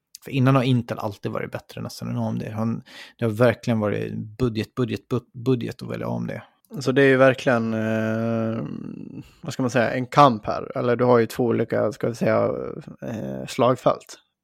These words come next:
Speaker 2: Eh, med datacenter och sen har du med, eh, da-, datorer.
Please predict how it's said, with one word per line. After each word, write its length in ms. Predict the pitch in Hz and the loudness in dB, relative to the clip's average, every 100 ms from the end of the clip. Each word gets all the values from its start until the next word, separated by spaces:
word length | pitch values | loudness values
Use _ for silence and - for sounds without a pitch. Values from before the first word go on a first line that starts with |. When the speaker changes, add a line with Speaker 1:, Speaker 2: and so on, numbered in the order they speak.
| 113 | -10
Speaker 2:
Eh, 260 | 113 113 | -6 -6
med 300 | 113 117 113 | -6 -4 -4
datacenter 920 | 110 139 127 127 - 139 127 - 131 123 | -6 0 0 2 2 2 2 2 2 2
och 120 | - | -2
sen 180 | 127 113 | -6 -4
har 180 | 110 110 | -2 -2
du 160 | 107 - - | -4 -8 -10
med, 460 | 113 117 107 107 | -4 0 0 0
eh, 220 | 107 107 107 | -2 -2 -4
da-, 640 | 120 120 - _ 123 110 | -6 -8 -8 _ -8 -4
datorer. 600 | 113 - 127 113 - - | -4 0 0 0 -2 -6